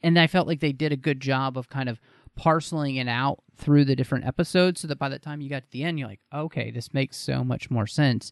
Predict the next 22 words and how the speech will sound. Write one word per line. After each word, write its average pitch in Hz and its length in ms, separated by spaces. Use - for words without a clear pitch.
<clears throat> 175 200
Uh, 156 200
but 160 200
it 165 100
also 185 320
made 160 300
it 147 140
really 151 280
fun 160 680
then 143 360
to 156 360
kind 156 200
of 139 100
allow 143 580
them 139 400
to 135 580
take 170 220
their 139 160
time 147 540
with 120 180
that 104 180
mystery 101 640